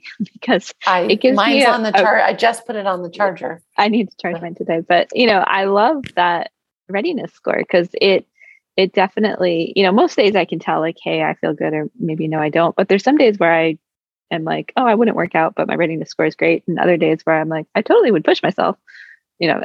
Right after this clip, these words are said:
Speaker 1: specifically around exercise. And then it's like, "No, you should rest." And I'm like, "Oh, okay." And
Speaker 2: Yeah.
Speaker 1: so that's just, you know, sometimes we need that objective <laughs> data to help us.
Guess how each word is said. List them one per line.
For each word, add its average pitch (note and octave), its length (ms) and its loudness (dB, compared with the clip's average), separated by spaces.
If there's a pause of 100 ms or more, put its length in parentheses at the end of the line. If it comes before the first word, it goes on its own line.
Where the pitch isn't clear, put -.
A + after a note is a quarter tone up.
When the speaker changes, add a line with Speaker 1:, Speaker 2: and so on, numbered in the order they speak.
Speaker 1:
specifically F#3 440 -2
around C#3+ 160 0
exercise. D#3 600 -2
And F3 120 -4
then F3+ 120 -2
it's G3 140 -6
like, G#3+ 220 0
"No, G4 200 2
you G4+ 180 6
should G#4+ 200 0 (200)
rest." G#3 360 -2
And F3 100 -8
I'm F3+ 60 -6
like, - 180 -8
"Oh, A#3 180 -2 (800)
okay." G3 280 -2 (580)
And G#3 60 2
Speaker 2:
Yeah. F3+ 140 2
Speaker 1:
so F#3 100 4
that's F3+ 320 2 (120)
just, - 200 -8 (140)
you F3+ 80 0
know, D#3+ 100 4
sometimes A#3 340 0
we F#3 80 2
need F3+ 160 2
that D#3+ 120 2
objective D#3 380 -2
<laughs> - 80 -6
data - 280 -4
to - 120 -6
help G3+ 300 -4 (140)
us. - 260 -4